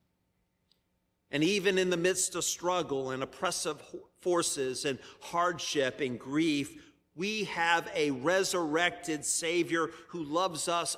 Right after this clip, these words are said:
unconditionally and keeps t-, raising us above the challenges,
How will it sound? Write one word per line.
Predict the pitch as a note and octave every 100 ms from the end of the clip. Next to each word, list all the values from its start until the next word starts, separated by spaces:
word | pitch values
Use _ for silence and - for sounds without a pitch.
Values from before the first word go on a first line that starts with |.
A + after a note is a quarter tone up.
| -
unconditionally | E3+ E3+ - E3 C#3 C3 E3+ - F3 D#3+ D#3+ D#3 - -
and | E3+ D3
keeps | - G#3 G#3+ E3+ G3 -
t-, | - -
raising | D3 E3 G3+ G#3 G3+ F#3
us | F3 F3 E3 - -
above | C#3 C3 D3+ E3+ E3 D3 -
the |
challenges, | - - D#3 D3+ D3 C3+ C3 C#3+ C#3 - -